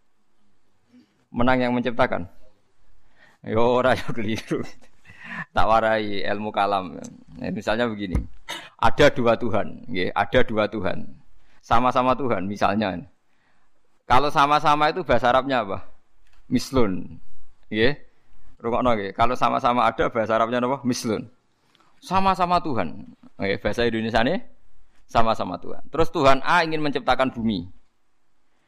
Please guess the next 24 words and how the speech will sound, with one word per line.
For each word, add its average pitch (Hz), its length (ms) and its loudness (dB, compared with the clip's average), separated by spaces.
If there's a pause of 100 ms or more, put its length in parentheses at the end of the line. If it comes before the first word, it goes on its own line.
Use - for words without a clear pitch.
(340)
Tuhan 151 320 6
B 196 240 6
ingin 185 480 0 (1400)
tidak, 151 480 4
tidak 135 240 4
ingin 185 160 2
terjadi 147 480 2
ada 131 80 2
bumi. 120 320 -2 (1600)
Lalu 196 480 6
itu 240 80 0
kira-kira 208 560 6
yang 202 160 4
jadi 180 400 2
itu 196 160 0
ada 160 240 4
bumi 147 320 2
apa 160 160 4
tidak 120 160 0
ada 123 160 0
bumi? 110 320 -4 (1120)
Tidak 170 160 6
ada 156 160 2
kira-kira. 170 480 0